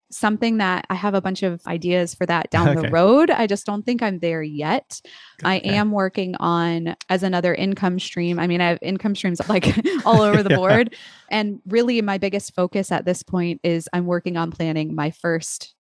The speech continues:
Speaker 1: Nashville local podcast industry event. And so obviously, hopefully, if I raise enough money through sponsors, I'll be able to take some of that home. And then I wanna make that, like, a
Speaker 2: Oh, very cool.
Speaker 1: semi-annual event. Yeah.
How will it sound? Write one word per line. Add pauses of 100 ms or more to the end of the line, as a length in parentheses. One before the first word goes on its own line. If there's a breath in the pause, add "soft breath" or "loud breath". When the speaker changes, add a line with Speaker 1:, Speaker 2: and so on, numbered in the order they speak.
Speaker 1:
Nashville
local
podcast (100)
industry
event. (480 loud breath)
And
so (320)
obviously,
hopefully,
if
I
raise
enough
money
through
sponsors,
I'll
be
able
to
take
some
of
that
home.
And
then
I
wanna
make
that, (260 loud breath)
like,
a
Speaker 2:
Oh,
very (120)
cool. (100)
Speaker 1:
semi-annual
event. (140)
Yeah.